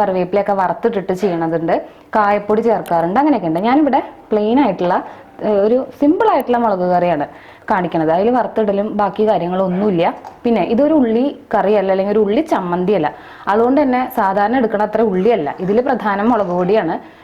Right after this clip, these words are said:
അതുപോലെ കുറച്ചധികം വെള്ളവും വേണം. അതാണ് ഇതിൻ്റെ ഒരു ശരിയായിട്ടുള്ള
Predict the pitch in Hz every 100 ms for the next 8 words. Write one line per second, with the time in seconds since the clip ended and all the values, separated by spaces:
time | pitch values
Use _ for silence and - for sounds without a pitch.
0 | - 202 202 196 208 - - 214 - 233
1 | 196 214 233 180 175 208 160 143 - -
2 | 185 233 240 233 226 226 233 320 - -
3 | - 240 269 247 247 247 240